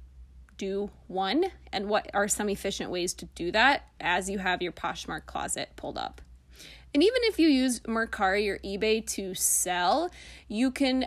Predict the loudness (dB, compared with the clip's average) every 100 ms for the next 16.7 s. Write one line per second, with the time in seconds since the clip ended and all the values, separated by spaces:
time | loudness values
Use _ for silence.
0 | 2 2 4 2 0 0 -2 -2 -2 -2
1 | -2 -2 -2 -2 -4 -4 -2 2 2 2
2 | -2 -14 -20 0 6 6 6 4 2 0
3 | 0 0 0 0 0 0 0 0 0 -4
4 | -4 -2 0 0 -2 -2 -4 -4 -2 -2
5 | -4 -4 -4 -2 -2 -4 -4 -8 -4 -2
6 | 0 0 -2 -4 -6 -6 -6 -8 -12 -14
7 | -16 -20 -20 -20 -20 -20 -20 _ -20 -12
8 | 0 2 2 2 4 6 6 4 4 0
9 | -2 -4 -6 -8 -14 -20 -20 -20 -6 2
10 | 2 2 2 4 4 2 0 -4 -8 -4
11 | -4 -2 -2 -4 -2 0 2 2 2 -2
12 | -4 -4 -2 2 2 2 -18 -20 -20 -20
13 | -20 -4 -2 -2 -4 2 4 4 4 2
14 | 2 2 0 -2 -2 -2 0 2 0 -2
15 | -2 -2 -2 -2 -2 -2 -4 -2 0 0
16 | -2 -2 -2 -2 -2 -4 -6